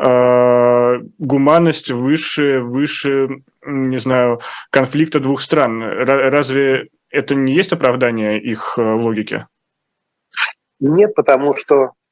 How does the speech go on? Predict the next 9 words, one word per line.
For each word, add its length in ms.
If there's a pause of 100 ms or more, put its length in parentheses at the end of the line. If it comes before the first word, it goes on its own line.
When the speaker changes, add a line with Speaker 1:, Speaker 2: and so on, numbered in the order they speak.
(360)
Speaker 2:
э, 560 (1900)
седьмое 340
октября 380
поставило 580
Израиль 320
в 80
ситуацию, 460
когда 240
он 160